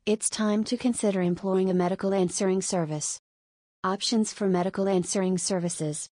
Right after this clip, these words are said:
Virginia Care has a variety of service arrangements to accommodate a variety of medical organizations.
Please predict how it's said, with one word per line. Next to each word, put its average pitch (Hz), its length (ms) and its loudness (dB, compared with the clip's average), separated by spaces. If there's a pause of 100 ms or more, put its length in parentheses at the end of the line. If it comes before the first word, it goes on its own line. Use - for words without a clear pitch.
(600)
Virginia 226 540 4
Care 202 240 -2
has 190 200 -4
a 185 60 0
variety 180 560 2
of 185 120 -6
service 196 440 0
arrangements 185 640 2
to 180 140 -2
accommodate 180 640 2
a - 80 -6
variety 175 560 0
of 180 160 -6
medical 190 380 0
organizations. 175 920 0